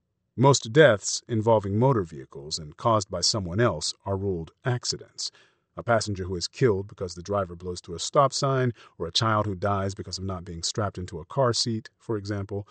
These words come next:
But the medical examiner's office determined that police had a special duty to care for someone in their custody. And that made Gray's death a homicide. The task force convened again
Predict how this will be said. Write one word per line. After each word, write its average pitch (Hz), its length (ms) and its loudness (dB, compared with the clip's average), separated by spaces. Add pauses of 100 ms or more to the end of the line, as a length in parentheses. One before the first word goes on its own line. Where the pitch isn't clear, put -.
(880)
But 139 100 8
the 147 80 8
medical 165 300 10
examiner's 113 480 4
office 104 400 -2
determined 117 500 0
that 101 160 -2
police 135 380 0
had 120 100 2
a 104 60 -2
special 127 480 -2
duty 110 460 -2
to - 120 -12
care 156 300 2
for 87 160 -4
someone 69 520 -6
in 87 160 -12
their 73 140 -14
custody. - 560 -10 (920)
And 101 120 2
that 123 180 8
made 104 220 2
Gray's 90 320 -2
death 76 320 -8 (580)
a 104 60 0
homicide. 123 600 -2 (1300)
The 117 80 0
task 139 300 8
force 113 260 4
convened 113 420 2
again 95 420 2